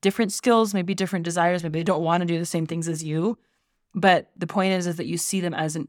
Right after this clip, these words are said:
equal. And like I said, so many coaches, they get that with their clients, but then they immediately fall into this hierarchy type thinking when they think of other coaches or people who are making millions of dollars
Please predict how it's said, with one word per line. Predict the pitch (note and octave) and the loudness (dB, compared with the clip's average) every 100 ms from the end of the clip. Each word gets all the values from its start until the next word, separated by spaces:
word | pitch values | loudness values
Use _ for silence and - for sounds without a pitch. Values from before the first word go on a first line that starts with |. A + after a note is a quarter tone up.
| - | -2
equal. | A3 - D3+ - | -2 -2 -2 -2
And | E3 E3 - | -4 -6 -4
like | F3 | -2
I | F3 | -2
said, | E3+ D#3+ | -2 -4
so | - F#3+ | -2 -2
many | F#3+ | -2
coaches, | - G3 G3 F3 D#3+ D#3 - | -2 -6 -4 -4 -2 -6 -6
they | F3 F#3 | -4 -2
get | G3+ G3 | 0 0
that | D#3 | -2
with | E3 | -2
their | E3 | -6
clients, | - F#3+ G3 D#3 - | -2 0 0 -2 -6
but | D#3+ | -6
then | E3 | -2
they | D#3+ D#3 D3+ _ _ _ | -2 -2 -6 _ _ _
immediately | G#3 G#3 G3+ G3 F3 | 4 6 6 2 2
fall | F#3+ F3 | 2 0
into | E3 | 0
this | E3 | -4
hierarchy | D#3 F3 E3+ D#3+ F3 | 0 2 2 0 -6
type | - C#3 | -6 -6
thinking | - A3+ F3+ D#3 D3+ D#3 _ _ _ _ | -4 -4 -2 -2 -4 -8 _ _ _ _
when | E3+ | -2
they | F3 | 0
think | E3+ E3+ | 0 -2
of | D#3+ | -4
other | D#3 D#3 | -4 -6
coaches | - F3+ - E3+ D#3+ D3+ D#3 | -2 -2 0 -2 -2 -4 -6
or | - D#3 D3+ D3+ D3+ C#3+ | -2 2 4 2 0 -4
people | - E3+ D#3+ | -10 -6 -4
who | |
are | D#3+ | -2
making | D#3+ E3 D#3+ | -2 -2 0
millions | E3+ E3+ E3+ D#3+ | 0 0 -2 -2
of | D#3 | -2
dollars | D#3 D3+ D#3 D3+ D3+ | 2 4 4 -2 -4